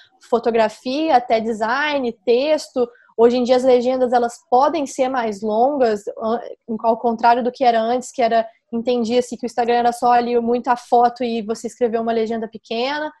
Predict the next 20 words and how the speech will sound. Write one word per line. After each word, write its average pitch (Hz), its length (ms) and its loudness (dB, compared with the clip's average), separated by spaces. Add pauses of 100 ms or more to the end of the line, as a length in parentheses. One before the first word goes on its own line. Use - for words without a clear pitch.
(260)
Hoje 233 140 2
em 226 80 0
dia 247 180 0
não, 247 180 2
hoje 254 140 4
em 233 60 2
dia 240 140 0
as 247 120 -4
pessoas 247 280 -2
estão 262 420 -4
mais 285 260 -2
dispostas 233 640 -2
a 220 60 0
trocar, 220 960 -2 (260)
a, 214 60 -6
a 226 60 -6
se 233 100 -6
aprofundar 226 720 -2
nos 262 120 -2
assuntos. 254 840 -2